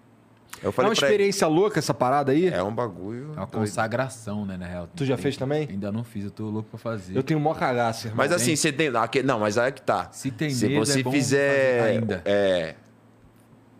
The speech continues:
Speaker 1: a parada certa, né? Levando o ne-, o negócio a sério, porque isso é uma coisa séria, né, cara?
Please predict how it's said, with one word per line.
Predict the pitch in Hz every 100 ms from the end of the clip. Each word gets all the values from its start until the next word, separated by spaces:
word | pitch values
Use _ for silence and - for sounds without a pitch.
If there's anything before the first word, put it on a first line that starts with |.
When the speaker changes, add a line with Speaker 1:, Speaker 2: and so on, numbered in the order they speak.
| -
Speaker 1:
a | 92
parada | - 95 95 95
certa, | - 104 127 117
né? | 110
Levando | 110 95 98 107 98
o |
ne-, | 87
o | -
negócio | 85 85 92 90
a |
sério, | - 107 95
porque | -
isso | 107 151
é |
uma | 147
coisa | 165 208
séria, | 226 254 135 92
né, | 87 90
cara? | -